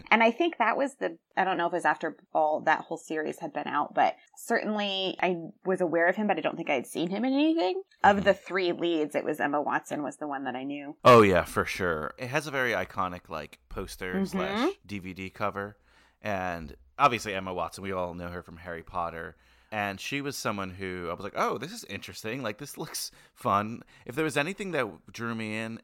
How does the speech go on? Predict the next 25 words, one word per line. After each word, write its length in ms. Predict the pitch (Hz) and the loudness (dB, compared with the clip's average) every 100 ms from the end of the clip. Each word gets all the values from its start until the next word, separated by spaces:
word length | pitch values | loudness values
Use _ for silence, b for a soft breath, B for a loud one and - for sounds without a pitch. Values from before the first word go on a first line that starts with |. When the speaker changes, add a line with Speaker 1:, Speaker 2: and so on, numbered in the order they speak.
| 104 | -8
Speaker 2:
at 120 | 101 | -8
the 80 | 101 | -8
time 280 | 104 104 | -6 -6
it 80 | 95 | -6
came 220 | - 98 | -10 -8
out, 240 | 92 117 - | -4 -6 -6
which, 160 | 98 | -10
again, 260 | 87 87 80 | -8 -10 -6
I 80 | 92 | -4
didn't 200 | 92 78 | -4 -6
see 140 | 104 | -4
it 40 | 95 | -4
at 60 | 85 | -4
that 120 | 76 | -8
time, 240 | - 76 82 | -10 -12 -8
but 180 | 90 - b b | -8 -10 b b
it 80 | - | -2
was 160 | 117 110 | -2 2
definitely 460 | 147 160 131 101 | 2 2 -4 -2
her. 400 | 87 92 82 78 - | -4 -2 -2 -4 -6
Speaker 1:
Sure. 340 | 170 247 - - | -2 -2 -2 0
Speaker 2:
I 120 | 104 | 0
was 120 | 104 | 0
super 260 | - 123 113 | -4 -4 -6
familiar 540 | 92 90 85 76 57 | -6 -6 -6 -6 -10